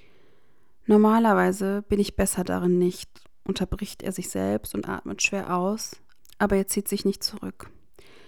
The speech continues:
James kann sein Gesicht nicht sehen, aber er spürt seine Wärme, das Gewicht von ihm. Er beruhigt sich. „Besser in was?“, fragt James und passt seine Lautstärke an. „Keine dummen Risiken einzugehen.“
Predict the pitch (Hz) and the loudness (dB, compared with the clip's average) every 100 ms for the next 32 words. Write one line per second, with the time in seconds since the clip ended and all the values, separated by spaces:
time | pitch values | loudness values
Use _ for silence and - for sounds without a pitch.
0 | - - - - - - 226 240 - - | -20 -20 -20 -20 -20 0 4 4 4 0
1 | 208 202 190 190 - 185 - - 180 - | 4 4 4 2 -2 -4 -4 -6 -4 -4
2 | - - - 202 214 - 214 - 196 190 | -8 -6 -2 0 0 0 -4 0 2 4
3 | 190 180 180 180 190 190 - - - - | 4 2 2 -2 -4 -8 -16 -20 -20 -10
4 | 214 - 202 190 - - 196 202 190 190 | -8 0 0 0 -4 -4 -2 0 -2 -2
5 | - - - - - - - - - - | -4 -14 -20 -20 -20 -20 -20 -20 -20 -20
6 | - 208 202 190 180 - - 190 - - | -4 0 2 2 0 -4 -12 -12 -14 -18
7 | - - - - - - - - - - | -20 -20 -20 -20 -20 -20 -20 -20 -20 -20
8 | - - - - - - - - - - | -20 -20 -20 -20 -20 -20 -20 -20 -20 -20
9 | - 214 - 202 202 202 208 185 - - | 2 4 4 2 2 2 2 2 -2 -6
10 | 175 - - 180 185 - 196 - 180 - | -8 -6 -4 0 0 0 -2 0 0 2
11 | 185 180 180 185 - - 202 - - 185 | 2 2 0 -2 -4 -6 -8 -6 -4 -6
12 | - - - - - - - - - - | -8 -20 -20 -20 -20 -20 -20 -20 -20 -20
13 | - 240 240 226 214 208 208 220 196 - | -4 4 6 6 4 6 4 2 0 0
14 | 151 180 - 185 170 180 190 | 0 0 -2 -6 -6 -4 -6